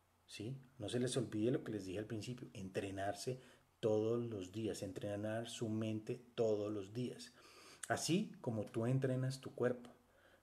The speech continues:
La parte física es demasiado importante. Yo sé que es complejo, yo sé, yo lo sé porque pa-, a mí me cuesta. Si yo no voy al gimnasio, me cuesta levantarme a hacer ejercicio. Me acostumbré mentalmente. Tengo que cambiar ese paradigma.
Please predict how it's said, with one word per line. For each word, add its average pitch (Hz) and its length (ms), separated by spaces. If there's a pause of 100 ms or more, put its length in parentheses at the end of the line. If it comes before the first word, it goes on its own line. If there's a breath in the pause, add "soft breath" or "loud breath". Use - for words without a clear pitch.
(560 soft breath)
La 113 200
parte 147 300
física - 680
es 120 220
demasiado 135 560
importante. 135 720 (540 soft breath)
Yo 139 160
sé 170 200
que 175 300 (320)
es - 220
complejo, 143 560 (580)
yo 131 200
sé, 107 320
yo 123 200
lo 117 140
sé 135 180
porque 127 260
pa-, 104 260
a 107 80
mí 107 120
me 117 160
cuesta. - 380 (260 loud breath)
Si 120 200
yo 151 180
no 147 140
voy 151 200
al 165 60
gimnasio, 135 580 (240 loud breath)
me 117 200
cuesta 139 360
levantarme 127 640
a 127 40
hacer 120 180
ejercicio. 123 640 (140)
Me 131 180
acostumbré 131 680
mentalmente. 107 540
Tengo 143 300
que 180 100
cambiar 151 260
ese 147 100
paradigma. 165 580